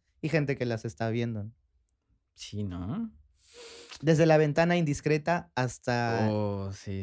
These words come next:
Speaker 1: el
Speaker 2: sí,
Speaker 1: show de
Speaker 2: sí,
Speaker 1: Truman.
Speaker 2: sí, sí. Y más cosas vendrán, más interesantes todavía. Oye, ¿verdad? Este, van a hacer una adaptación de la saga de la Fundación de Isaac Asimov.
Speaker 1: ¿De Isaac Asimov?
Speaker 2: Apple la va a producir.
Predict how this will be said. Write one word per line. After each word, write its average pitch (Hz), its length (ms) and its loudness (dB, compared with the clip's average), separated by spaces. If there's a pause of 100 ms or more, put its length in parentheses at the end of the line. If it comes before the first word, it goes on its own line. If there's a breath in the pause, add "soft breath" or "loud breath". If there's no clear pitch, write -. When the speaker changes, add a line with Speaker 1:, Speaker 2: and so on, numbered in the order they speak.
Speaker 1:
el 110 100 -6
Speaker 2:
sí, 101 40 -6
Speaker 1:
show 135 220 0
de 131 120 2
Speaker 2:
sí, 95 60 -6
Speaker 1:
Truman. 117 300 -2
Speaker 2:
sí, 98 180 -6
sí. - 220 -16 (260)
Y 117 60 -2
más 117 240 -2
cosas 117 320 0
vendrán, 110 380 2
más 104 160 -4
interesantes 107 680 -4
todavía. 104 540 -2
Oye, 127 160 4
¿verdad? 123 420 4
Este, 107 500 -4
van 127 180 0
a - 20 2
hacer 160 200 2
una 170 180 0
adaptación 156 760 2
de 208 680 2 (640 soft breath)
la 120 200 4
saga 165 340 6
de 156 60 8
la 143 120 4
Fundación 131 520 0
de 120 60 -2
Isaac 139 280 -6
Asimov. 123 480 -4 (360)
Speaker 1:
¿De 147 80 0
Isaac 233 200 0
Asimov? 240 260 2
Speaker 2:
Apple 107 480 2 (160)
la 110 120 0
va 120 60 4
a 123 40 0
producir. 120 460 0